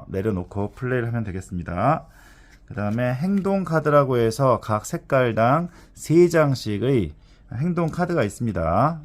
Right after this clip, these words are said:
요거는 각자 손에 들고 플레이를 하면 되겠습니다. 모든 플레이어 모두 세 장씩이고요. 모두 다 똑같은 카드로 구성되어 있습니다.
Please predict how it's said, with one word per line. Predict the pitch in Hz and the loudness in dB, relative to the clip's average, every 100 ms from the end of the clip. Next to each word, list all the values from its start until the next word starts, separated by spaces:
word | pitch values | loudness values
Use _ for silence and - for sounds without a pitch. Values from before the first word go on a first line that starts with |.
| - | -6
요거는 | 92 104 123 120 | -4 -2 -2 -6
각자 | - 101 - 95 107 135 | -8 -10 -2 2 4 2
손에 | 151 151 143 | 0 -2 0
들고 | 110 107 95 117 160 - - - - | -2 -2 0 2 0 -4 -18 -20 -14
플레이를 | - 139 127 110 110 | -6 -2 0 -2 -2
하면 | 139 117 | -2 -2
되겠습니다. | 92 - 92 80 82 101 147 95 | -4 -6 -6 -6 -2 0 -2 -2
모든 | 101 120 131 | -4 -2 -4
플레이어 | - 165 170 135 117 110 - | -4 -2 0 2 2 2 0
모두 | - 101 110 | -2 -4 -4
세 | 135 143 | -4 0
장씩이고요. | 156 139 117 95 104 135 165 - - - | 0 -2 -4 -4 0 2 0 -4 -20 -10
모두 | 92 95 | -6 -4
다 | - 110 | -4 -4
똑같은 | 165 - 160 - 110 90 76 - | -4 -2 -2 -2 -4 -2 -4 -8
카드로 | - 131 120 110 | 0 0 0 -4
구성되어 | 113 104 98 95 | -4 -4 -2 -2
있습니다. | 82 - 98 80 78 80 113 139 | -4 -6 -8 -6 -4 -2 -2 -2